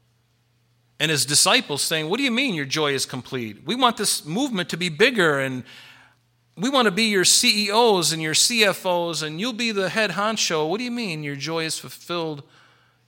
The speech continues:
You mean we're not gonna build that big high rise in California?"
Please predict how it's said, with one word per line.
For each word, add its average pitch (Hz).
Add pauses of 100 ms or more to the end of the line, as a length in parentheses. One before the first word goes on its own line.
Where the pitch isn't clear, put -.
(140)
You 180
mean 185
we're 170
not 185
gonna 185
build 185
that 180 (400)
big 180
high 180
rise 190
in -
California?" 226